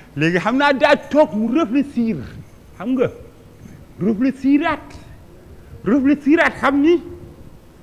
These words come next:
affaire bi li mu wax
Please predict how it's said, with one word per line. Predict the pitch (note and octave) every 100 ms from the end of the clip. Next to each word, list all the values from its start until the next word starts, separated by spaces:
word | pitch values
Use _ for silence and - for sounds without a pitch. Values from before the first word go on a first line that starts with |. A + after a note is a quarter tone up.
| - -
affaire | F#3 A#3 B3
bi | G#3 C4+ D4 - - - - - - - - D3+ - -
li | F#3 C#4+
mu | D4+
wax | D4+ D4+